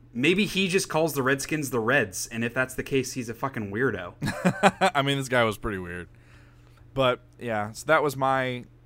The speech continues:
Speaker 2: social, potential social faux pas that I just realized I may have made
Speaker 1: Yeah, that's a shame.
Speaker 2: when I was trying to cover for not knowing sports.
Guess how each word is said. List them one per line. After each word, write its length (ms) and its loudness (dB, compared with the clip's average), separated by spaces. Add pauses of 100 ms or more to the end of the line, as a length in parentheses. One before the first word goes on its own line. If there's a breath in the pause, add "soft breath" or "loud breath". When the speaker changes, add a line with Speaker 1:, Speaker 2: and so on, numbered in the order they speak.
(140)
Speaker 2:
social, 760 -2
potential 480 -4
social 440 -2
faux 300 0
pas 280 2
that 100 -2
I 60 -2
just 240 -6
realized 500 -2
I 80 -4
may 140 -4
have 120 -6
made 280 -4
Speaker 1:
Yeah, 100 0
that's 220 -4
a 40 -8
shame. 280 -8
Speaker 2:
when 120 -2
I 80 2
was 120 -2
trying 200 -2
to 60 -2
cover 400 0
for 200 -6
not 220 -4
knowing 280 -6
sports. 580 -6